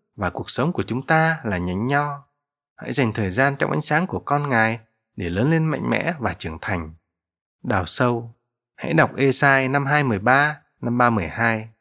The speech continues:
Một đoạn kinh thánh tiên tri được viết cách đây khoảng bảy trăm năm trước thời Chúa Giêsu. Sau đó,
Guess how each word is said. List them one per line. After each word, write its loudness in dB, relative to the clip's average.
Một 0
đoạn 4
kinh 0
thánh 0
tiên 2
tri 4
được 2
viết 0
cách -4
đây 2
khoảng -4
bảy -2
trăm -2
năm 2
trước -4
thời 2
Chúa -4
Giêsu. -2
Sau 0
đó, 2